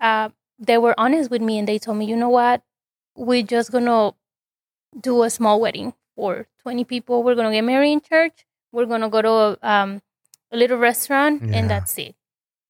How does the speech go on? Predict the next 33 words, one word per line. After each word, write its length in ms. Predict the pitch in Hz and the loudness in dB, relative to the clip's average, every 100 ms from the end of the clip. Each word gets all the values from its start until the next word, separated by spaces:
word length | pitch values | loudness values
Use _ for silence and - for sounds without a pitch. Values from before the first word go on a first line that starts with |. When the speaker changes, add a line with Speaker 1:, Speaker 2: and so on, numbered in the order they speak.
| _ _ | _ _
Speaker 1:
And 160 | 247 240 | -2 -2
she's 200 | 240 226 | -4 0
like, 160 | 220 | 0
"And 140 | 220 226 | 2 4
I 60 | |
apologize 840 | 226 226 302 302 285 269 254 254 - | 2 4 2 2 2 2 4 2 -2
because 300 | 240 233 226 | -8 -8 -4
I 160 | 220 | -2
wasted 400 | 220 233 220 240 | 2 0 0 -2
your 140 | 226 226 | 0 0
time." 280 | 233 220 | 0 0
And 120 | 220 220 | 0 0
I'm 120 | 214 | -2
like, 200 | 214 220 | -2 0
"No, 160 | 262 | 0
no, 100 | 302 | 2
no, 140 | 311 294 | 2 2
no, 160 | 269 | 2
no. 200 | 247 - - | 0 -4 -8
You 140 | 233 247 | -2 0
don't 240 | 247 226 | 0 0
have 160 | 240 - | -2 0
to 100 | 247 | -2
apologize 540 | 208 226 226 220 - | -2 -8 -6 -8 -8
with 100 | 240 | -8
me 220 | 233 254 - _ | -8 -8 -14 _
because 360 | 254 247 240 226 | -8 -2 -2 0
I 140 | 240 | 0
would 240 | 240 240 233 | 2 2 2
rather 300 | 226 226 226 | 2 2 -4
have 400 | - 233 214 208 | -6 -8 -8 -6
you, 340 | 214 233 226 - _ _ _ - | -6 -6 -6 -12 _ _ _ 0
um, 380 | 233 220 208 | 2 2 -4